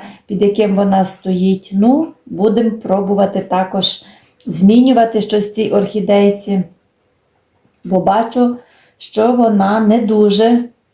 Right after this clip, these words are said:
у мене ростить гарно свої листки, але цвітіння її дуже неймовірно красиве, дуже красива вона.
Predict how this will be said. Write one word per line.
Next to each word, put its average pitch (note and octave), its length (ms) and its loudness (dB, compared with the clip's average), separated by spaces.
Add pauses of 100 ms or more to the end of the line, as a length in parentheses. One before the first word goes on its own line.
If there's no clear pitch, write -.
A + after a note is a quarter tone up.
(520)
у G3+ 80 -2
мене G3+ 540 2 (680)
ростить G3+ 800 -4 (1400)
гарно F#3+ 420 -2
свої G3 420 0
листки, C4+ 800 -2 (1080)
але F#3+ 260 -2
цвітіння A3 720 0
її G3 440 2
дуже G3 400 0
неймовірно F#3 680 2
красиве, F3+ 640 -2
дуже G3+ 640 0
красива F3+ 640 -6
вона. G3 320 -6